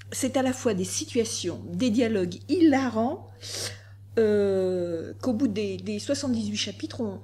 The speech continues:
on a envie que ça continue encore. Mais Dégâts des eaux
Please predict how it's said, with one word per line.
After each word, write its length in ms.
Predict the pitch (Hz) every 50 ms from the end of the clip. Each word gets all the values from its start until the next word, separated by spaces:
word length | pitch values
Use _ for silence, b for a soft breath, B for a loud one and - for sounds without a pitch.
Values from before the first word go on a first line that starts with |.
| -
on 100 | 208 202 208
a 40 | 202
envie 240 | 196 175 170 208
que 60 | 202 -
ça 100 | 185 165
continue 460 | - 190 175 - 202 170 160 160 156
encore. 640 | 143 139 - - - 139 131 - - - - - - - - - - - - - B B B B B B B B B B B
Mais 460 | 180 190 190 190 190 185 180 175 170 170 170 - - - - - - - - - - - - - - - -
Dégâts 400 | 180 180 180 254 262 220 247 220
des 220 | 240 226 208 214
eaux 220 | 254 269 302 294